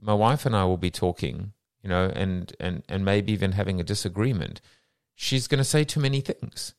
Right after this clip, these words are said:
And I don't know which comment to, to respond to. Which one do I do first? You, well, you said a lot of things there. Uh, you said nine things. I forgot half of them. I just, I'm not sure that I'm gonna respond to the right ones.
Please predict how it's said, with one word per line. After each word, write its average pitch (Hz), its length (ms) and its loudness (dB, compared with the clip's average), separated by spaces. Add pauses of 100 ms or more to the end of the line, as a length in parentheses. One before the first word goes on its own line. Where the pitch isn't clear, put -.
And 131 100 0
I 143 40 2
don't 131 160 0
know 143 100 4
which 139 420 2
comment 123 540 2 (360)
to, 117 220 0
to - 180 -2
respond 131 540 0
to. - 180 -6 (800)
Which 135 260 2
one 165 100 2
do 151 100 4
I 143 60 6
do 135 160 0
first? - 580 -2 (680)
You, 104 140 -4
well, 131 140 6
you 120 120 4
said 107 220 0 (200)
a 95 100 2
lot 110 180 6
of 98 80 2
things 85 280 -2
there. 64 320 0
Uh, 87 80 0
you 76 140 -4
said 98 180 0
nine 95 360 2
things. 55 520 -4 (520)
I 95 120 4
forgot 120 400 4
half 92 280 4
of 76 140 -10
them. - 300 -8 (500)
I 104 120 4
just, 110 380 0
I'm 104 160 2
not 113 180 2
sure 127 140 2
that 104 160 4
I'm 104 120 2
gonna 101 180 2
respond 101 380 0
to 104 80 -2
the 98 100 2
right 120 280 2
ones. - 380 -4